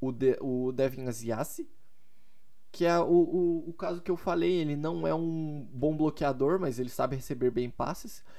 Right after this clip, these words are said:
e o Dalton Kinney, que é um cara atlético, não é o melhor bloqueador do mundo, mas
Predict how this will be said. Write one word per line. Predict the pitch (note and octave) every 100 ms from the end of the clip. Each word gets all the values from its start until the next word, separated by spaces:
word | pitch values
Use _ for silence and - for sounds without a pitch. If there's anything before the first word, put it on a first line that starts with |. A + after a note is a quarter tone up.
| D3 -
e | E3
o |
Dalton | E3+ E3+ G3+ G3
Kinney, | - G#3 A3+ B3 - - - - - -
que | -
é | E3+
um |
cara | D#3+ C3+
atlético, | B2 B2 C3 - - F#4 - - -
não | C#3+ F3+ G#3+ E3+
é | C#3+
o | D3
melhor | C3 A#2+ B2
bloqueador | A#2+ - B2 A#2 B2
do | B2
mundo, | A#2+ C#3 C3
mas | B2 A#2 - -